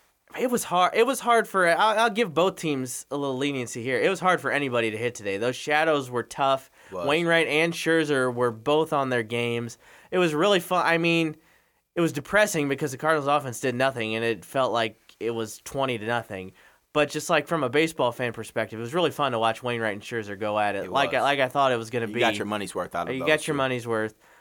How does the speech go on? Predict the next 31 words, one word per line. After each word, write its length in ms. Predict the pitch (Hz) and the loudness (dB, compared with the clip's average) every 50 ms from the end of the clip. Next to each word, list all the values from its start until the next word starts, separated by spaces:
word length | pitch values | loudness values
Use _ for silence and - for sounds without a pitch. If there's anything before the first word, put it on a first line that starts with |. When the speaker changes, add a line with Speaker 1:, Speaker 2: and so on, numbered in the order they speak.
| _ _ - | _ _ -2
Speaker 1:
Uh, 480 | 131 127 123 123 123 120 117 117 92 - | 2 2 4 4 4 4 4 4 2 0
Scherzer, 800 | 120 - - - 160 160 160 156 151 160 156 151 143 139 123 - - _ | -4 -6 -4 0 2 2 2 2 2 2 2 4 4 2 2 0 -4 _
I 160 | - 104 131 | -2 0 0
really 280 | 143 127 135 135 135 127 | 2 2 0 0 0 0
thought 280 | 127 135 131 127 131 120 | 0 2 2 2 2 2
was 120 | 131 123 | -2 -4
gonna 180 | 120 120 117 113 | -4 -4 -2 -2
end 180 | 113 117 117 117 | -2 0 -2 -2
up 120 | 113 110 | -4 -4
with 120 | 113 110 | -4 -6
a 260 | 107 113 165 - - - - - | -6 -8 -10 -12 -14 -12 -8 -4
<laughs> 40 | 190 | 0
no-hitter 560 | 147 131 131 127 127 123 123 120 120 113 110 | 2 2 2 2 2 2 2 2 2 2 2
there. 220 | 110 110 110 110 117 | 2 2 2 2 2
I 100 | 123 127 | 2 0
felt 260 | - 143 135 120 104 | 0 -2 -4 -4 -2
more 160 | 131 135 131 120 | -4 -4 -4 -4
confident 380 | - 127 123 123 120 - 120 107 | -4 -4 -4 -2 -2 -2 -4 -2
Speaker 2:
Just 80 | 104 | -2
Speaker 1:
in 60 | 98 | -2
Speaker 2:
like 100 | 101 120 | -2 -2
Speaker 1:
him 60 | 117 117 | -2 -2
than 200 | 113 104 107 104 | -2 0 0 0
Speaker 2:
Sanchez 260 | 120 117 95 90 85 | 0 -2 -2 -2 -2
Speaker 1:
Sanchez. 120 | 113 107 87 | -2 -2 0
Speaker 2:
last 260 | 90 95 92 - 95 | 0 -2 -4 -6 -8
night. 300 | 92 101 117 107 87 - | -10 -8 -8 -6 -2 0
Speaker 1:
Um, 420 | 139 135 135 131 127 123 123 120 | 2 4 4 4 2 0 -2 -6
the 100 | 120 135 127 | -8 -10 -4
Cardinals 420 | - 160 160 165 165 160 139 135 | 0 0 2 2 2 0 -2 -2
went, 340 | 139 143 143 139 139 135 | -2 0 2 2 0 0